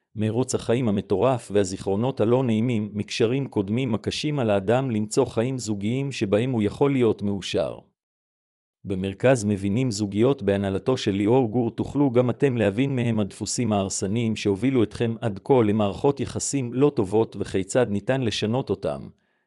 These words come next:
לחזק את הביטחון העצמי שלכם וללמוד כיצד לבנות מערכת יחסים יציבה, טובה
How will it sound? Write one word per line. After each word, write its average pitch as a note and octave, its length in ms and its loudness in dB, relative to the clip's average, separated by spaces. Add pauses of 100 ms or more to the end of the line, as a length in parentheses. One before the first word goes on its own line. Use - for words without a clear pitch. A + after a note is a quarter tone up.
(120)
לחזק A2+ 520 -2
את A2 100 -2
הביטחון A2+ 520 0
העצמי B2+ 360 -4
שלכם A#2+ 520 -2
וללמוד G#2 480 0
כיצד A2+ 480 0
לבנות A2 400 -4
מערכת A#2+ 500 -2
יחסים A2 440 -2
יציבה, F#2+ 520 -4 (500)
טובה G#2+ 380 2